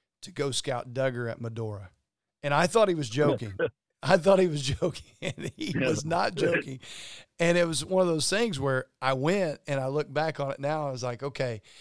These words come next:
Speaker 1: number one, he was over-prepared all the time," which I learned a ton from him about preparation. Um, a-, and that was probably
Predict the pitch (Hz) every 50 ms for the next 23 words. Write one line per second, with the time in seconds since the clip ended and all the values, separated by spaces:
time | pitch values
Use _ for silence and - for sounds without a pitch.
0 | - - - 156 180 180 165 151 143 156 151 143 131 131 147 151 131 127 123 113
1 | - - - _ - 160 160 160 135 147 135 - 139 110 - 131 127 120 113 113
2 | 120 117 113 110 107 - 123 117 113 123 139 139 - 160 156 156 151 147 143 135
3 | 127 117 - - - 156 147 135 123 107 117 113 113 120 117 110 110 107 117 117
4 | - - - 127 123 113 120 117 117 113 107 - - 143 135 - _ _ _ _
5 | _ _ _ _ _ _ _ _ - - _ _ - 139 135 131 123 117 - -
6 | - - - - 190 180 196 196 - 180 143 - - 156 156 147 135 135 123 135
7 | 135